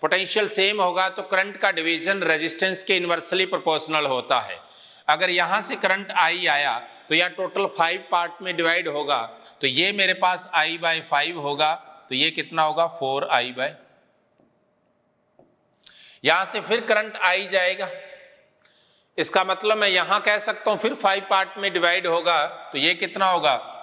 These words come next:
टू आई बाई फ़ाइव। और ये कितना होगा? इसका मतलब इस branch में current ऊपर जाएगा, Right? तो I dash कितना होगा? फ़ोर आई बाई फ़ाइव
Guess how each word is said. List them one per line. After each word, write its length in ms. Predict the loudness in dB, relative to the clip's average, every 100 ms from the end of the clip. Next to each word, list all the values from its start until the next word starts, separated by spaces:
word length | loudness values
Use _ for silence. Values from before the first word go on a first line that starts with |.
| -12 -4
टू 180 | 0
आई 200 | 2 2 0
बाई 200 | -2 -2
फ़ाइव। 340 | -2 -2 -4 -14 -20 -20 _ _ _ _ _ _ _ _ _ -6
और 80 | -2
ये 180 | 0 0
कितना 300 | -2 -4 -2
होगा? 240 | -2 -6 -14 -20 _ _ _ _ _ _ _ _ _ _ _ _ _ _ _ _ _ -20 -20 -20 _ _ _ _ _ _ _ _ _ -16 -12
इसका 240 | -2 0
मतलब 340 | 0 0 0
इस 220 | 0 -2 2
branch 360 | 2 2 0
में 120 | -6
current 300 | 0 0 0
ऊपर 300 | -6 -2 -2
जाएगा, 380 | 0 -2 -4 -10 -18 _ _ _ _ _ _ _ _ _ _ _ _ _ _ _ _ 0
Right? 320 | 0 0 -8 -20 -10
तो 80 | 0
I 160 | 2 2
dash 300 | 0 0 0 -6
कितना 280 | -8 0 0
होगा? 240 | 0 -2 -6 -10 -20 -20 _ _ _ _ _ _
फ़ोर 320 | -2 2 4 4
आई 320 | 2 2 0
बाई 240 | -2 -2
फ़ाइव 420 | 0 0 0 -2